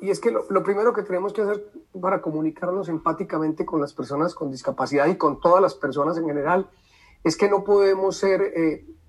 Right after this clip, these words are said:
eh, no podemos tener la arrogancia para pensar que, eh, sabemos y conocemos lo que el otro está sintiendo.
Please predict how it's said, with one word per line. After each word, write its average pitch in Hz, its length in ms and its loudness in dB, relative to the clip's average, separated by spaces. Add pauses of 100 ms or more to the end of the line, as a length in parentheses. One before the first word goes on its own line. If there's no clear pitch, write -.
(200)
eh, 139 260 -6 (100)
no 156 200 -2
podemos 180 340 2
tener 147 220 0
la 160 220 4
arrogancia 170 920 0 (480)
para 147 300 2
pensar 185 720 0 (1080)
que, 165 500 0 (300)
eh, 151 520 -2
sabemos 214 640 2
y 175 60 -8
conocemos 160 540 -2
lo 143 120 -2
que 139 100 -6
el 131 40 0
otro 131 160 -4
está 139 160 -6
sintiendo. 120 600 -8